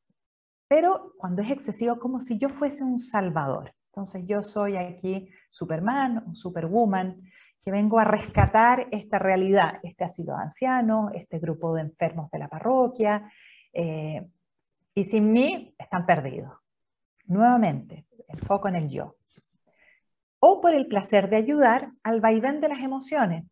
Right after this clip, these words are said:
Hoy me da mucho gusto ayudar porque los pacientes han sido muy amorosos, han sido muy agradecidos. Pero resulta que me topo con un paciente un poquito, mm,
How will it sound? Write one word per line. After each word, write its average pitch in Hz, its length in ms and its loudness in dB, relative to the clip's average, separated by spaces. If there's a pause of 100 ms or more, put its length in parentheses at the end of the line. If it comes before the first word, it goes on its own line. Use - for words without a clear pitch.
(140)
Hoy 302 320 8
me 185 200 0
da 190 140 2
mucho 226 500 0
gusto 208 320 -4
ayudar 190 460 0
porque 180 220 -8
los 170 140 -10
pacientes 185 500 -8
han 175 120 -8
sido 170 240 -4
muy 247 240 -2
amorosos, 175 520 -4
han 175 100 -8
sido 175 200 -4
muy 190 280 2
agradecidos. 170 720 -2 (500)
Pero - 120 -8
resulta 254 260 0
que 269 60 2
me 247 100 4
topo 262 420 2
con 156 160 -6
un 196 140 -4
paciente 208 720 -2
un 220 220 -4
poquito, 208 720 -2
mm, 160 440 -6